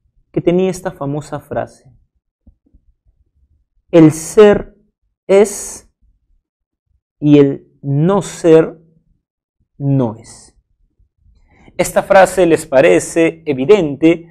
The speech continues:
por supuesto, porque esta frase da cuenta del famoso principio de identidad. Por ejemplo, cuando yo digo, "Este lapicero es este lapicero", es el principio de identidad.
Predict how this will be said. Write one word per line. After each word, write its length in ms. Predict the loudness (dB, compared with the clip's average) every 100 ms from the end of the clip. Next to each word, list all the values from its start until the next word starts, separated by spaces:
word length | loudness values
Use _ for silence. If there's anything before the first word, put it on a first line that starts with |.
| _ -8
por 140 | -6
supuesto, 520 | -2 4 4 4 -4
porque 180 | -4 -12
esta 160 | -8 -8
frase 560 | 0 2 2 0 -2
da 200 | -2 -4
cuenta 420 | 2 0 0 -4 -4
del 140 | -4
famoso 460 | -10 -12 -10 -10 -10
principio 840 | -10 -10 -6 -6 0 2 2 0 _ _
de 340 | -2 -2 -2 -6
identidad. 840 | -6 -4 -6 -12 -12 -8 -8 -10 _ _ _ _ _ -16
Por 140 | -14
ejemplo, 640 | 0 0 0 -2 -2 -2 _ _ _ _ _
cuando 400 | 2 2 2 0
yo 200 | 2 2
digo, 540 | 2 -2 -2 -4 -6 _
"Este 380 | 2 2 2 2
lapicero 720 | 2 2 -6 4 4 6 4 4
es 240 | 2 4
este 280 | 2 2 0
lapicero", 720 | 0 0 2 4 2 -6 _ -20
es 120 | -14
el 80 | -12
principio 440 | -12 -10 -8 -6
de 80 | -6
identidad. 520 | -8 -16 -12 -12 -12